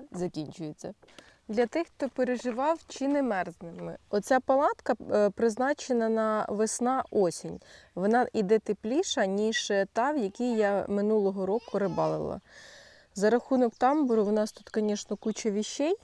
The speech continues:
заховано, бо вчора злива була, куча носків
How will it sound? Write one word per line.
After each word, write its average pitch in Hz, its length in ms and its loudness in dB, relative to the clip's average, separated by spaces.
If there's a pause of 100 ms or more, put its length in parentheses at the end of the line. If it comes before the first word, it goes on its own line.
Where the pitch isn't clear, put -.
(220)
заховано, 302 760 2
бо 233 240 6
вчора 226 340 2
злива 330 380 4
була, 311 420 4 (840)
куча 233 360 2
носків 214 560 2